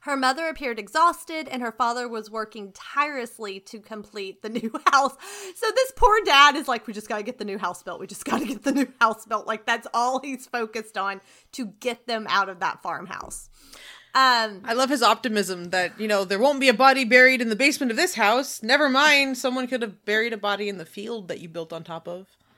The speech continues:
Speaker 1: I know.
Speaker 2: Kids,
Speaker 1: I,
Speaker 2: you
Speaker 1: I
Speaker 2: never
Speaker 1: actually
Speaker 2: know.
Speaker 1: feel, I feel really bad for the dad that it's like, like,
Speaker 2: Fair.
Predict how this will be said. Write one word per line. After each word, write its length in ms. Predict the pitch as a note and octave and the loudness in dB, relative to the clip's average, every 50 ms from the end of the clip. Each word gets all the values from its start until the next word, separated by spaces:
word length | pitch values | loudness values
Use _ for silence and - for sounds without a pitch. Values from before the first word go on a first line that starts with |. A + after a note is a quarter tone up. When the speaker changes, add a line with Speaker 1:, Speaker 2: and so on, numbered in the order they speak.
| _ - - - _ _ _ _ - | _ -20 -20 -20 _ _ _ _ -14
Speaker 1:
I 220 | A3 A3+ B3 B3 | -12 -10 -10 -10
know. 380 | A#3+ A3+ G#3+ G#3 G3+ G3+ G#3 - - | -8 -6 -4 -4 -4 -4 -4 -2 0
Speaker 2:
Kids, 0 | |
Speaker 1:
I, 100 | D4 F4 | 0 0
Speaker 2:
you 60 | G#4 - | 2 2
Speaker 1:
I 120 | G4+ A4+ C5 | 2 2 2
Speaker 2:
never 120 | C#5+ D#5 | 2 0
Speaker 1:
actually 260 | E5 - E5+ D#5+ D5 | -2 -2 -4 -6 -6
Speaker 2:
know. 60 | C5+ - | -6 -4
Speaker 1:
feel, 320 | A#4+ G#4+ G#4+ G#4 G4 F4+ _ _ _ _ _ _ _ - - - - D4 - _ | -4 -4 -4 -4 -6 -8 _ _ _ _ _ _ _ -20 -20 -20 -20 -20 -14 _
I 120 | - F#4 G4+ | -6 -6 -6
feel 260 | - A#4 A#4+ A#4 G4+ | -4 -6 -6 -6 -6
really 300 | F4 C#4+ C4+ C4+ C#4+ B3+ | -6 -6 -4 -4 -4 -4
bad 280 | A#3 A#3 F#3+ F#3+ A3 A3 | -4 -2 -2 -2 -4 -4
for 140 | - B3+ E4 | -4 -2 0
the 140 | D4 C#4 | 2 2
dad 540 | - - - B3+ B3 - G3+ A3+ A3+ A3 - | 0 0 -2 -4 -2 -2 -2 -4 -4 -6 -8
that 120 | B3+ B3 A3+ | -10 -10 -10
it's 120 | B3 - | -10 -12
like, 180 | - B3 A#3+ A#3+ _ _ - C4 - _ - | -12 -12 -12 -14 _ _ -20 -20 -20 _ -14
like, 300 | - A#3 A3+ G#3+ G3 - | -8 -6 -6 -6 -8 -12
Speaker 2:
Fair. 80 | - | -18